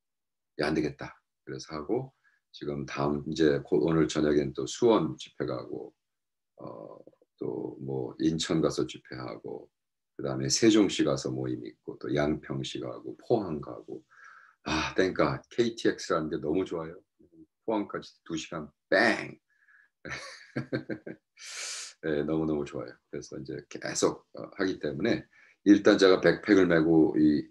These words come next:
이 센터, 히쁨 센터를 떠나면 또 한 삼 일? 거의 사 일 정도를 나가 있어야 되기 때문에 녹음을 먼저 하는 겁니다. 어, 그다음에 이제 뭐 세종시나 이런 데 가서 간증을 해도 좋고요.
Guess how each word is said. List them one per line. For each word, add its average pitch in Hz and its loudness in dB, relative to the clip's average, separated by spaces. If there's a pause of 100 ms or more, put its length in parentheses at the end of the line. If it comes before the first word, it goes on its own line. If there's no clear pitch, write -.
이 73 0
센터, 107 2
히쁨 101 0
센터를 82 -2
떠나면 80 -2
또 78 -8
한 71 -8
삼 123 -6
일? 214 -4 (720)
거의 71 -6
사 67 -4
일 69 0
정도를 71 -2
나가 60 -2
있어야 64 -6
되기 - -12
때문에 - -20
녹음을 76 4
먼저 65 -4
하는 90 -4
겁니다. 62 -8 (640)
어, - -20 (1200)
그다음에 90 2
이제 87 0
뭐 78 0 (120)
세종시나 92 -2
이런 73 0
데 69 -6
가서 67 -4
간증을 69 -4
해도 64 -10
좋고요. - -20